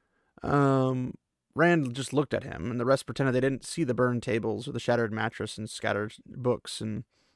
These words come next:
the half-melted lumps over the fireplace that had been the stag and wolves. The High Lords were good at seeing only what they wanted to see, like most people. Carleon and Tadosian,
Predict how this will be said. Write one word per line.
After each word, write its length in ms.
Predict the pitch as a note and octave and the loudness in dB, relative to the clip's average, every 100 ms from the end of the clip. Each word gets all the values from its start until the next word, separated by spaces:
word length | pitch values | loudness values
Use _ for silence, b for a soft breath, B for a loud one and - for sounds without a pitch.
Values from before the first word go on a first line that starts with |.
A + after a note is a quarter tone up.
| _ | _
the 80 | - | -6
half-melted 640 | C3 B2+ - B2 B2 B2+ A2 | 2 2 2 -2 -2 -2 -2
lumps 320 | B2+ G2 - | -2 -2 -4
over 140 | A2+ | -2
the 80 | A2+ | -2
fireplace 640 | - A2 G#2+ - G#2+ C3 - | 0 2 2 0 -2 -4 -8
that 120 | - | -4
had 160 | A2+ | -4
been 280 | A2 A2+ A#2 - b b b | -2 -4 -6 -10 b b b
the 80 | - | -8
stag 520 | - - A#2+ B2 - - | -2 2 4 2 -2 -2
and 200 | C3 B2+ | 0 2
wolves. 540 | C#3 C#3+ D3 D#3+ - _ _ _ _ _ _ _ _ _ - | 0 0 -6 -12 -16 _ _ _ _ _ _ _ _ _ -6
The 80 | C#3 | 4
High 120 | E3 | 6
Lords 240 | D#3 D3+ | 6 4
were 80 | D#3 | 4
good 120 | E3+ | 2
at 80 | D#3+ | 2
seeing 200 | G#3 G#3+ | 0 0
only 180 | C#4 C#4+ | 2 2
what 120 | B3+ | 2
they 80 | B3+ | 0
wanted 200 | C4 C4+ | -2 -2
to 40 | |
see, 260 | A#3 B2 - _ _ _ _ _ _ _ _ _ _ - | -2 -4 -4 _ _ _ _ _ _ _ _ _ _ -8
like 200 | F#2 - | -8 -8
most 240 | F#2 F#2+ | -10 -8
people. 320 | - - C#3 - _ _ _ _ _ _ _ _ _ _ _ _ _ _ _ _ _ _ _ _ _ _ - | -6 -2 -2 -2 _ _ _ _ _ _ _ _ _ _ _ _ _ _ _ _ _ _ _ _ _ _ 6
Carleon 600 | G3+ G#3 F#3+ F#3 F#3 F3 | 10 10 10 8 6 6
and 140 | D#3 | 4
Tadosian, 800 | C#3 D#3 E3 A2+ A2 G2+ D3 | 6 8 8 4 0 -2 -2